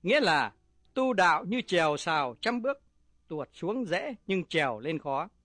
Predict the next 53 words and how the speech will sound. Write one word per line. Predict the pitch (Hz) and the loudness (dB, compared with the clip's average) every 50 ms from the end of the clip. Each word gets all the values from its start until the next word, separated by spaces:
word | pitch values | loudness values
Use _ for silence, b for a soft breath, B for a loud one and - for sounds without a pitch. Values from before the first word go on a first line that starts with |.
| _ _ _ _ _ _ _ _ _ _ _ _ _ _ _ _ _ _ _ _ _ - | _ _ _ _ _ _ _ _ _ _ _ _ _ _ _ _ _ _ _ _ _ -2
Các | 277 285 | -2 0
vị | 214 208 196 180 | 2 2 0 0
suy | 165 - 269 247 | 0 0 0 0
nghĩ | 247 269 277 | 0 0 0
coi | - 240 240 226 226 208 | 0 2 4 4 4 2
làm | 190 170 160 160 - | 2 2 0 0 2
thế | - 240 | 0 0
nào | 254 190 170 165 | 0 2 0 2
bây | 170 214 208 | 2 0 0
giờ? | 165 160 160 151 147 143 - _ _ _ _ _ - | 0 2 0 0 -2 -4 -10 _ _ _ _ _ -4
Nếu | 160 240 269 | -4 -4 -2
không | - - 226 214 202 196 185 | 2 2 2 4 4 2 0
tiến | - 196 202 254 | 2 2 2 2
lên | 262 214 208 202 | 4 2 2 2
trước | - 247 277 302 302 _ _ | 2 2 2 2 0 _ _
thì | _ 151 143 | _ -4 -2
mình | 147 151 147 139 - | 0 0 0 -2 -2
sẽ | - 262 233 | -4 -4 0
lùi | 185 160 151 143 | 0 0 0 0
lại | 131 135 139 139 165 160 - | 0 0 -2 -2 -2 -6 -4
phía | - 202 | -4 -4
sau. | 220 - - 160 160 156 151 143 - _ _ _ _ _ _ _ _ _ | -2 0 0 2 2 0 -2 -6 -12 _ _ _ _ _ _ _ _ _
Tiến | - 202 262 | 2 2 4
lên | 302 262 247 240 | 4 4 4 2
trước | 240 - 285 311 320 - _ _ | 2 2 0 0 0 -4 _ _
thì | 139 135 | -10 -8
sẽ | - - 247 247 | -8 -6 -6 -6
thăng | - - 196 190 202 180 165 151 | -2 -2 -2 -2 0 -2 -4 -2
tiến | - 170 185 226 233 | 0 0 0 0 0
dễ | 175 190 247 240 | -2 -2 -2 0
dàng. | 180 160 151 131 107 95 _ _ _ _ _ _ _ _ - | 0 2 0 0 -2 -6 _ _ _ _ _ _ _ _ -2
Lùi | 165 175 175 175 170 165 | 0 2 4 4 4 4
về | 160 170 | 2 2
phía | 160 - 262 262 | 2 2 -2 -2
sau | - - 208 208 196 208 180 - | 2 2 4 4 4 4 0 -4
thì | - 139 | -10 -8
rất | 127 160 - - | -2 -2 -2 -2
dễ | - 147 156 185 254 247 | -2 -4 -4 -2 -2 -4
bị | 175 147 139 | -6 -6 -6
đọa | 127 135 127 117 | -4 -4 -4 -2
lạc. | 120 123 117 95 - _ _ _ _ _ _ _ _ _ _ _ _ _ _ | -2 -4 -6 -6 -10 _ _ _ _ _ _ _ _ _ _ _ _ _ _
Đi | - 247 254 254 | -6 -4 0 2
lên | 254 254 262 247 | 4 4 2 2
là | 208 151 151 | 0 -4 -6
con | - - 247 226 185 | -2 0 0 0 2
đường | 160 147 139 | 0 -2 -2
thiện, | - - 175 175 160 156 - _ _ _ _ | -2 0 0 0 0 -2 -8 _ _ _ _
đi | 175 226 226 | -8 -8 -8
xuống | - - 180 185 226 285 226 | -4 -4 -2 -2 -2 -2 -4
là | 147 139 | -4 -8
con | - - 196 180 | -6 -6 -6 -4
đường | 151 139 120 123 - | -4 -4 -6 -4 -2
ác. | 190 208 262 | -2 -2 -2